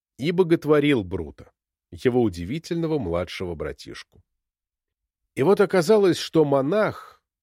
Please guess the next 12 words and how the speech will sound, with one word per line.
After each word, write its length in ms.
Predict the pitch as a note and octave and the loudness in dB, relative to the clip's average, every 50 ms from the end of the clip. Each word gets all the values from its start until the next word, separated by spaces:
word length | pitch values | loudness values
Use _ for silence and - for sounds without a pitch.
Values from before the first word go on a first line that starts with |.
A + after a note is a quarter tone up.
| _ _ _ | _ _ _
брат 340 | - F#2+ A2+ C3+ C#3 A#2+ - | -6 0 2 2 2 2 -2
Фекл, 560 | - - - E3+ F3+ D3+ - - E2+ E2 E2 | -6 -2 0 2 2 2 -2 -4 -12 -12 -10
был 300 | E2 F2+ B2 D#3 F3 D#3+ | -6 -2 0 0 0 0
таким 540 | - - D3 C#3 - - D#3 D#3+ D#3+ C3 G#2 | 0 0 -2 -2 -2 -4 -4 -2 -2 -2 -2
же. 200 | E2+ D2+ D2 - _ _ _ _ _ _ _ _ _ _ _ _ - - - - - | -6 -8 -16 -20 _ _ _ _ _ _ _ _ _ _ _ _ -20 -20 -20 -10 -4
И 100 | - C3+ | 0 2
вот 180 | D#3+ G3 G3+ - | 2 2 2 2
оказалось, 560 | F#3 - F3+ F3 D#3 G#3 A3 G#3+ G#3 F#3+ - | 0 0 0 0 2 4 4 6 4 4 2
что 420 | - - - - F#3 F3+ F3+ - - _ _ _ - | -2 -4 0 2 2 4 2 0 -4 _ _ _ -2
из 260 | D3 D#3 C#3+ A2+ A#2+ | -2 -2 0 0 2
этих 380 | F3 F#3+ F3 - - D3 - _ | 2 2 2 0 -2 -6 -6 _
чужих, 880 | - - - E3 C#3 G#2+ F2 E2+ A2+ E3 F#3+ F#3 C#3+ G#2 - - _ | -10 -4 0 0 0 0 -2 -2 -2 0 2 0 0 -2 -2 -10 _